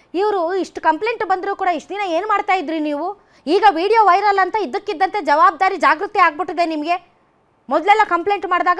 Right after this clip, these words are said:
ಸುಮ್ನೆ ಇದನ್ನ ಇಟ್ಕೊಂಡು ಮಕ್ಕಳ ಮೇಲೆ ದೌರ್ಜನ್ಯ ಮಾಡ್ತಾ ಇದ್ರು ಕೂಡ ತಮಾಷೆ ನೋಡ್ತಾ ಇದ್ರ ನೀವು ಆಡಳಿತ ಮಂಡಳಿ, ದೇವಸ್ಥಾನ ಆಡಳಿತ ಮಂಡಳಿ ಅವ್ರು. ಇದೇನಾ ಸಂಸ್ಕೃತ ಪಾಠಶಾಲೆ ಅಂತಂದ್ರೆ? ವೇದಾಧ್ಯಯನ ಅಂತಂದ್ರೆ ಅದ್ರ ಮಹತ್ವನೇ ಬೇರೆ.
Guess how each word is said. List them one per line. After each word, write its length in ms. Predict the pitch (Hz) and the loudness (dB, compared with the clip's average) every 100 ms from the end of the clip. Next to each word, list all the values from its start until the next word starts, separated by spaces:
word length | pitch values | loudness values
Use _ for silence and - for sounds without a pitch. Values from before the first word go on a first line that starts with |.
| 427 | -2
ಸುಮ್ನೆ 240 | 330 381 392 | -6 -6 -6
ಇದನ್ನ 260 | 381 359 | -6 -6
ಇಟ್ಕೊಂಡು 540 | 320 - - 403 427 427 | -6 -4 -2 -2 -2 -4
ಮಕ್ಕಳ 280 | 311 - 392 | -6 -6 -2
ಮೇಲೆ 280 | 370 349 262 | -2 0 0
ದೌರ್ಜನ್ಯ 360 | 302 403 415 392 | 0 -2 -2 0
ಮಾಡ್ತಾ 300 | 381 381 359 | 0 0 -2
ಇದ್ರು 260 | 285 359 | -2 -8
ಕೂಡ 200 | 349 392 453 - _ - | -4 0 0 -2 _ 2
ತಮಾಷೆ 380 | 302 440 523 539 | 4 6 4 4
ನೋಡ್ತಾ 320 | 508 480 427 | 4 4 2
ಇದ್ರ 100 | 403 370 | 4 2
ನೀವು 140 | 330 | 4
ಆಡಳಿತ 360 | 311 349 381 381 | 4 4 0 0
ಮಂಡಳಿ, 320 | 359 339 311 | 0 -2 0
ದೇವಸ್ಥಾನ 380 | 311 359 - 349 | 0 0 -2 0
ಆಡಳಿತ 340 | 320 320 339 330 | 2 0 -2 -4
ಮಂಡಳಿ 300 | 294 285 262 | -4 -4 -2
ಅವ್ರು. 180 | 254 240 | -2 -4
ಇದೇನಾ 320 | 262 381 415 | 2 2 2
ಸಂಸ್ಕೃತ 420 | - 320 - 453 381 | -2 -6 -6 -4 -2
ಪಾಠಶಾಲೆ 600 | 311 302 302 277 240 233 226 | -2 -4 -4 -4 -4 -6 -6
ಅಂತಂದ್ರೆ? 540 | 226 214 208 - _ _ _ _ _ _ _ _ _ _ _ _ _ _ _ | -10 -8 -10 -12 _ _ _ _ _ _ _ _ _ _ _ _ _ _ _
ವೇದಾಧ್ಯಯನ 720 | 254 415 415 339 349 370 359 359 | 4 6 6 4 2 2 2 0
ಅಂತಂದ್ರೆ 380 | 330 330 320 480 | 0 0 0 2
ಅದ್ರ 160 | 294 247 | 0 0
ಮಹತ್ವನೇ 600 | 254 285 453 453 415 381 | 0 2 2 2 0 2
ಬೇರೆ. 500 | 240 294 311 - | 2 2 2 -2